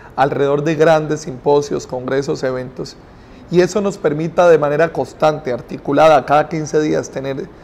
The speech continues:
cientos o miles de turistas ocupando hotelería, gastronomía, transporte, dinamizando el comercio. La única manera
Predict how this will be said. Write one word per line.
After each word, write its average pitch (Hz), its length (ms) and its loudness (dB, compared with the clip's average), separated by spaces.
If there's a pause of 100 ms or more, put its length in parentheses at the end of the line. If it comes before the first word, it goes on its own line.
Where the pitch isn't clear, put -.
(380)
cientos 170 720 -4 (140)
o 135 100 -2
miles 165 300 0
de 160 100 0
turistas 143 640 -6
ocupando 139 560 0
hotelería, 139 680 0 (500)
gastronomía, 131 800 -4 (180)
transporte, 143 760 -2 (120)
dinamizando 151 560 0
el 160 100 -4
comercio. 135 400 -8 (840)
La 156 80 4
única 196 360 4
manera 143 400 2